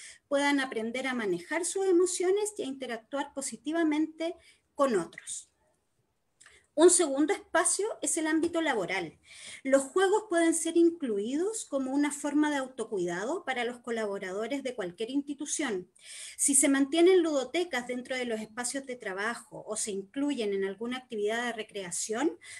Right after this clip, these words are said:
pueden estimular momentos de relajo y distensión. Y además,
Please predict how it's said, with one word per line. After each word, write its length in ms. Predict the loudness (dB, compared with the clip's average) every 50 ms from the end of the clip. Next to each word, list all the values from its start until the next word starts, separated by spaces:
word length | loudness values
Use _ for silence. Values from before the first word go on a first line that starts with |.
| -18 _
pueden 260 | 0 0 4 6 6 4
estimular 540 | 4 2 0 -2 -2 0 0 -2 -2 -2
momentos 440 | -2 -4 -4 -6 -6 -6 -6 -6 -6
de 120 | -6 -6 -6
relajo 500 | -6 -6 -2 -2 -2 -2 -4 -2 -2 0
y 60 | 0
distensión. 840 | 0 -2 -2 _ -2 0 0 0 0 0 0 0 0 -2 -4 -10 _ _ _ _ _ _ _ -20 -20 -20 -20 -20 _ _ _ -10
Y 140 | -2 2 4
además, 600 | 4 4 4 4 4 4 4 4 2 -2 -4 -8